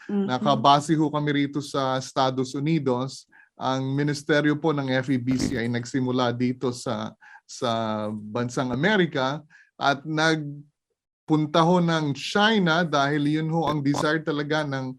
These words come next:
Speaker 2: ng, uh, ating pong mga founders, eh,
Speaker 1: Mm-mm.
Speaker 2: abutin talaga ang China dahil yung mga founders natin, Ate Maru, ay, uh, with a haven of rest.
Speaker 1: Yes. Mm-mm.
Speaker 2: Uh, nakita ho nila yung ministry ng radyo,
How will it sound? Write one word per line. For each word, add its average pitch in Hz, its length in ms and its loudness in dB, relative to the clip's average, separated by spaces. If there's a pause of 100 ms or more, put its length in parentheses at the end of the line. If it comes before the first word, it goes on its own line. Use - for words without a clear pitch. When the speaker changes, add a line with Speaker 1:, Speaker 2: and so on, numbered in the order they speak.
(300)
Speaker 2:
ng, 127 220 -4 (100)
uh, 123 480 0
ating 131 240 -2
pong 131 240 -2
mga 127 240 -2
founders, 143 800 2
eh, 160 320 2
Speaker 1:
Mm-mm. 156 80 2
Speaker 2:
abutin 135 400 0
talaga 131 320 0
ang 120 160 -2
China 139 480 -2 (320)
dahil 131 400 2
yung 131 80 -2
mga 131 160 -2
founders 131 560 0
natin, 123 320 -2
Ate 123 200 -2
Maru, 123 400 0
ay, 127 400 0 (400)
uh, 113 720 -4
with 123 240 2
a 123 80 0
haven 151 400 4
of 131 240 -2
rest. 139 560 -4
Speaker 1:
Yes. 170 720 -2
Mm-mm. 117 400 -2
Speaker 2:
Uh, 110 240 -6
nakita 135 560 -2
ho 139 160 0
nila 139 240 0
yung 127 800 -2
ministry 143 640 0
ng 123 240 -2
radyo, 120 720 0